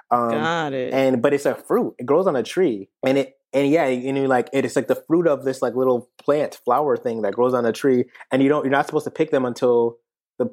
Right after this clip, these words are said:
Speaker 1: the flower is fully open. Otherwise, it could be potentially poisonous.
Speaker 2: Oh,
Speaker 1: Uh,
Speaker 2: oh, that's terrifying. So is
Speaker 1: yeah.
Speaker 2: it sweet?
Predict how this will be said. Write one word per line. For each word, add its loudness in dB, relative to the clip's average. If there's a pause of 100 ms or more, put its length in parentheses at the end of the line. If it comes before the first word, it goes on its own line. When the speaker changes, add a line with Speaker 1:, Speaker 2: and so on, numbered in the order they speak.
(140)
Speaker 1:
the 0
flower 2
is -2
fully 0
open. 0 (240)
Otherwise, 2
it -12
could -4
be -2
potentially -6
poisonous. -2 (880)
Speaker 2:
Oh, 0
Speaker 1:
Uh, 4
Speaker 2:
oh, 2
that's 0
terrifying. -2
So 0
is 4
Speaker 1:
yeah. 2
Speaker 2:
it -4
sweet? -4